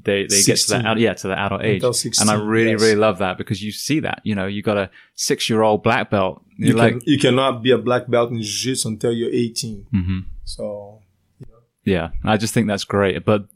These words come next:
Speaker 1: watching, watching my son come through the martial arts and watching the kids that have stuck around and some of the ones that were older when he started are now teaching the class and they're respectful and they're in shape.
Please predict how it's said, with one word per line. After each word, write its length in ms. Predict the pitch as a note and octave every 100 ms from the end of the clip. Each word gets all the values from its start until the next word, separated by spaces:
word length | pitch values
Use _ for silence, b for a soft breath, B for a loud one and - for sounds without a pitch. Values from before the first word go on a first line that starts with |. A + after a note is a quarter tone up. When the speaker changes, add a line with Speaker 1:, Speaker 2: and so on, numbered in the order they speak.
| -
Speaker 1:
watching, 800 | G#2 A2+ B2 - A#2 G#2 F#2+ F2 _ _ _ _ -
watching 600 | G#2+ C#3 - D3+ C3 A#2+
my 280 | G#2+ G#2 G#2+
son 440 | A2 - A2 G2+ F#2+
come 240 | - G#2+
through 200 | G#2 A2+
the 60 | G#2
martial 440 | G2+ G2+ - G#2
arts 240 | G2 F#2
and 100 | G2+
watching 320 | G2 A2 - G#2+
the 80 |
kids 240 | G2 A2+ G2+
that 100 | G#2
have 100 | F#2+
stuck 320 | - A2 -
around 480 | G2 G2+ G2+ F#2+ F#2 - b b -
and 120 | G2+
some 160 | A#2+
of 40 | A#2
the 60 |
ones 240 | A2+ A2+ A2
that 80 | A2+
were 160 | G#2
older 240 | G#2+ A2 G#2
when 140 | G2+
he 160 | G#2 A#2
started 560 | - G#2+ F#2+ F#2+ F#2+ _ _ _
are 80 | -
now 500 | G2 G2+ G#2 G2+ F#2+ - -
teaching 340 | - C3+ - A#2+
the 80 | A#2
class 540 | A#2+ A2+ A2 G#2+ -
and 160 | G2 F#2+
they're 120 | F2+
respectful 840 | F#2 - C3+ A2 - A#2+ A2+ A2
and 180 | F#2+ G2+
they're 140 | G2+
in 100 | F#2
shape. 540 | F2+ - B2+ A2+ A2+